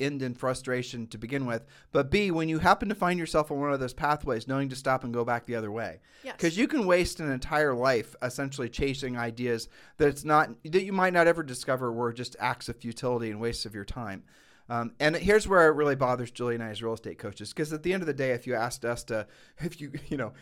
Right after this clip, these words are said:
Speaker 1: what's our essence? It's that. We're real estate coaches. So I'd like to make us have some loftier titles and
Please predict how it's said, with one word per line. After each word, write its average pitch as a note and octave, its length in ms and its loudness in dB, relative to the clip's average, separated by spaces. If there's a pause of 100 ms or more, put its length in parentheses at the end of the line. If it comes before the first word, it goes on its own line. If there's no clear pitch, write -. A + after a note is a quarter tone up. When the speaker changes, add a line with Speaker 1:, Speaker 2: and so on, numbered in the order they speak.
(140)
Speaker 1:
what's F#3 280 2
our D#3+ 140 8
essence? D3 400 4
It's C3+ 140 -6
that. B2 340 2
We're D3+ 200 4
real C#3+ 140 6
estate B2+ 280 -4
coaches. G#2 320 -10
So C#3+ 100 -2
I'd D#3+ 140 6
like F#3+ 200 4
to E3+ 60 -4
make D#3 220 0
us C3+ 160 -4
have C3+ 240 -2
some C3+ 220 -4
loftier C3+ 440 0
titles C3+ 500 -4
and G#2+ 120 -12